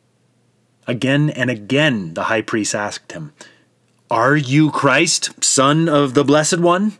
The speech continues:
Again and again the same, "Are you Christ, Son of the Blessed One?" "Well, are you? Are you?"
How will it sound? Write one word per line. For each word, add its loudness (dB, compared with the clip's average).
Again -6
and -2
again -2
the -2
same, -6
"Are 4
you 2
Christ, 2
Son 2
of 0
the 2
Blessed 2
One?" -6
"Well, -12
are 2
you? 0
Are 2
you?" 0